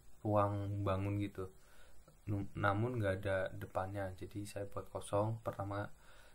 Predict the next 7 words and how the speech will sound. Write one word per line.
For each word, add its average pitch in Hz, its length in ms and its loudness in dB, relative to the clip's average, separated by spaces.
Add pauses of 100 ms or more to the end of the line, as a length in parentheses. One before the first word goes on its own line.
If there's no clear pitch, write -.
(120)
saya 101 160 4
buat 101 320 2
lantai 104 560 4
yang 104 80 0
di 101 80 0
bawah 95 320 0
ini 101 480 -4